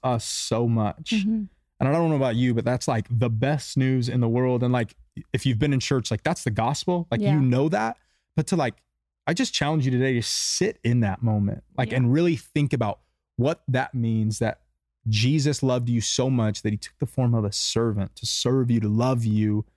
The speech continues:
Speaker 1: to die for you so
Speaker 2: Yeah.
Speaker 1: that we could have life with him abundantly and be able to be filled with joy,
Speaker 2: Mm-hmm.
Speaker 1: right?
Speaker 2: Yeah.
Speaker 1: What else you got for the people, Zoe?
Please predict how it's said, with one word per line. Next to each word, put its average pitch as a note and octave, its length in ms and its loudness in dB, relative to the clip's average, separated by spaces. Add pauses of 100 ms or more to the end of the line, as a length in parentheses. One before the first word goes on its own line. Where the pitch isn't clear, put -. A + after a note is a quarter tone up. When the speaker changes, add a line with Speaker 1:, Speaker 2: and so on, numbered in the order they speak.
(300)
Speaker 1:
to C3 80 2
die C3+ 420 0
for A2+ 200 -4
you G#2+ 280 0
so G#2 100 -6
Speaker 2:
Yeah. B2 80 2
Speaker 1:
that A2 140 -2
we C3 140 2
could B2+ 140 -2
have A#2 180 0
life A2 380 -2
with - 120 -8
him A#2 140 0
abundantly G#2+ 880 0 (400)
and B2+ 100 2
be C#3 60 4
able D#3+ 120 2
to D#3+ 40 2
be F3 80 2
filled C#3 340 0
with D#3+ 140 0
joy, A2+ 440 0 (260)
Speaker 2:
Mm-hmm. G3+ 180 0
Speaker 1:
right? A#2 280 0 (960)
Speaker 2:
Yeah. A3+ 200 0 (840)
Speaker 1:
What D#3 120 2
else G3+ 140 -2
you A#3 60 2
got C4+ 160 0
for - 80 -2
the A#3+ 80 0
people, F#3 320 2
Zoe? B2 380 2